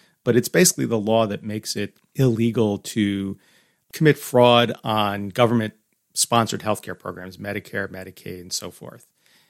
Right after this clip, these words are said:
And so any significant healthcare fraud scheme is, is likely to violate that statute because so much of the healthcare dollars are government funded. And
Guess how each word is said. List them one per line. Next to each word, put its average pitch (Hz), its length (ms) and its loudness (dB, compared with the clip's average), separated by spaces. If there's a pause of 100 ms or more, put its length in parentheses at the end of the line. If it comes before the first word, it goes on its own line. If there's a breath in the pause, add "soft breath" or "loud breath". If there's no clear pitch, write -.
(140)
And 98 480 -4
so 110 400 0
any 131 380 2
significant 104 1120 -4 (260)
healthcare 104 680 0
fraud 123 460 4
scheme 95 360 -2
is, 92 180 -14 (200)
is 92 180 -10
likely 104 460 -2
to 87 80 -8
violate 95 540 -8
that 110 240 -4
statute 90 580 -6
because - 300 -14
so 113 120 -6
much 95 280 -14
of 87 140 -16
the 92 80 -16
healthcare 95 420 -14
dollars 92 480 -10 (340)
are 98 220 0
government 92 420 -6
funded. 90 480 -12 (500)
And 107 640 4